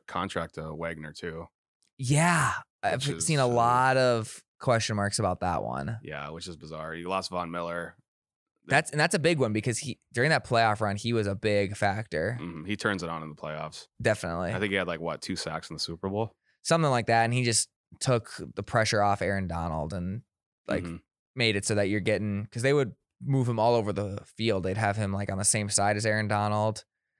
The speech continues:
Speaker 2: Bless those linemen who had to deal with
Speaker 1: <laughs>
Speaker 2: tho-,
Speaker 1: Right.
Speaker 2: with those two, and they move him around.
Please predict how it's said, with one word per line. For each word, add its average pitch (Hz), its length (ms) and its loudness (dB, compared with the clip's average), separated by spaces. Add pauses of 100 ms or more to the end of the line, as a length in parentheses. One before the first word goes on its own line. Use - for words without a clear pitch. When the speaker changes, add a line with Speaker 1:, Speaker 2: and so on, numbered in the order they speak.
(240)
Speaker 2:
Bless 110 360 2
those 104 440 4
linemen 101 400 2
who 107 40 0
had 98 80 0
to 92 40 -2
deal 104 200 2
with 101 100 2
Speaker 1:
<laughs> - 0 -
Speaker 2:
tho-, 104 300 2
Speaker 1:
Right. 101 140 0
Speaker 2:
with 90 160 2
those 107 220 2
two, 104 160 4
and 101 300 2
they 104 140 2
move 110 180 2
him 104 80 0
around. 101 560 2